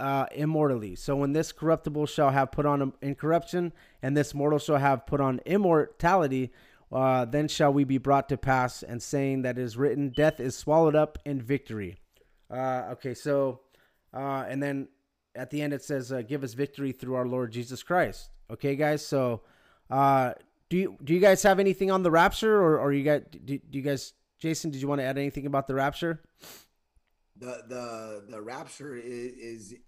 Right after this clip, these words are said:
Speaker 2: is just, if you're gonna understand and if you're gonna tell,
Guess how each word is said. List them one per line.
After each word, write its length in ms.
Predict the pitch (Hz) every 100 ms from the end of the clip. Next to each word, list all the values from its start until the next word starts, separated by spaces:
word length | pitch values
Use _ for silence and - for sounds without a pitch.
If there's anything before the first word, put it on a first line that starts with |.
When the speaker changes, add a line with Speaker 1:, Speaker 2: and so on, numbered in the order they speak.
| _
Speaker 2:
is 400 | 123 123 110 98
just, 500 | 120 135 - - - _ _ _ _ _ _ _ _ _
if 300 | 147 139 -
you're 280 | 143 123 156
gonna 460 | 156 165 180 165 117 - 123
understand 800 | 127 117 - 139 139 117 104 95 _ _ _ _ _ _ _ _ _ _ -
and 80 | 117
if 60 | 120
you're 140 | 127
gonna 120 | 120
tell, 360 | 139 127 127